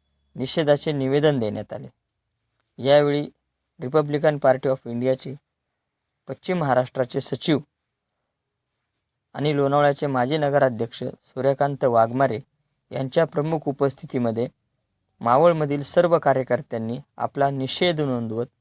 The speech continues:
पोलीस ठाण्यावर व तहसील कचेरी येथे आपले निवेदन दिले.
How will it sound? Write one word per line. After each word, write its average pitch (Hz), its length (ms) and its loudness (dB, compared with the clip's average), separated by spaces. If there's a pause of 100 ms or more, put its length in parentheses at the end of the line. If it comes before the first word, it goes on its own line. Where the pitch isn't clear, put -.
(500)
पोलीस 156 520 -2 (560)
ठाण्यावर 135 500 0 (140)
व 127 180 0 (360)
तहसील 139 340 -4
कचेरी 120 500 -8 (100)
येथे 139 340 -8 (380)
आपले 139 320 -2
निवेदन 123 420 -4
दिले. 107 200 -10